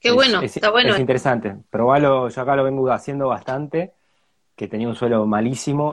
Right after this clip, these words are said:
Speaker 2: y voy viendo en, en el radio de la copa de cada árbol cómo lo va mejorando, ¿no? Es
Speaker 1: Está
Speaker 2: interesante.
Speaker 1: bueno, lo, lo voy a probar. Sí, yo lo que trato de plantar es eso. Eh,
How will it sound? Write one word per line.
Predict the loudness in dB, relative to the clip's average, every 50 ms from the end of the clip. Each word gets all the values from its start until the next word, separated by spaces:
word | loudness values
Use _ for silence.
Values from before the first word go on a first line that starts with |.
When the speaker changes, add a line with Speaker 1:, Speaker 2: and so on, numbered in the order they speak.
| -4
Speaker 2:
y | -6 -6 -4 -2 -2 -2 -2
voy | 0 0 2 2
viendo | 2 2 2 0 0 0 0 0 0 0 -2 -6 _ -14 -10
en, | -8 -6 -6 -6 -6 -6
en | -4 -4
el | -2 -2 0
radio | 2 2 4 4 4 4 4 4 4
de | 2
la | 2 0 0
copa | -2 -4 -2 0 0 0
de | 0 -2
cada | -2 -2 -2 0 -2
árbol | -2 -4 -6 -8 -10 -12 -14 _ _ _
cómo | -12 -10 -8 -6 -4
lo | -4 -2 -2
va | -2 -2 -2 -2 -4 -6 -10 -12 -14 -14
mejorando, | -14 -14 -10 -8 -8 -6 -6 -8 -10 -14 -18
¿no? | -20 -20 -20 _ _ _ _ _ _ _ _ _ _ _ _ -16
Es | -16 -14 -12 -4
Speaker 1:
Está | 0 2 4
Speaker 2:
interesante. |
Speaker 1:
bueno, | 4 4 2 2 -2 -4 -8 -12 -14 _
lo, | -2 0 0 2 2
lo | 4
voy | 4 4
a | 4 4
probar. | 4 4 4 4 4 2 0 -4 -10
Sí, | -6 -2 -2 0
yo | 0 2
lo | 0 0 0
que | 0
trato | 2 2 2 2 4 4
de | 4 2 2
plantar | 2 0 0 0 2 2 0 2 2 4
es | 2 2 0 0 0
eso. | -2 -2 0 0 0 0 2 2 0
Eh, | 0 0 0 0 -2 -4